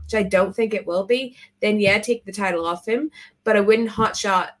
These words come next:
that title just 'cause you happen to be in New York, because there will be other times in New York, but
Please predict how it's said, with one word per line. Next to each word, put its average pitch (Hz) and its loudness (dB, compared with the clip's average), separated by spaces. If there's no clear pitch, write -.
that 185 -4
title 190 -2
just 190 -8
'cause 180 -8
you 180 -4
happen 180 -2
to - -20
be 180 -4
in 165 -4
New 160 -4
York, 175 -2
because 165 -4
there 180 -6
will 214 0
be 175 -4
other 160 -4
times 165 -8
in 160 -12
New 156 -6
York, 175 -6
but 175 -2